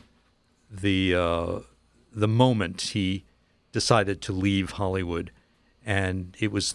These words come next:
the day his agent told him he was gonna do a movie with Joan Crawford. And he said, "I told you I never want to work with that woman because of her <laughs> reputation." And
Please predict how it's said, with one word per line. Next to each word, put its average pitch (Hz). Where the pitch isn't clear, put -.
the 110
day 113
his 98
agent 107
told 104
him 98
he 101
was 95
gonna 95
do 98
a 95
movie 107
with 92
Joan 98
Crawford. 92
And 101
he -
said, 117
"I 110
told 123
you 90
I 98
never 104
want 92
to -
work 92
with 104
that 98
woman 101
because 107
of -
her 101
<laughs> 113
reputation." 110
And 135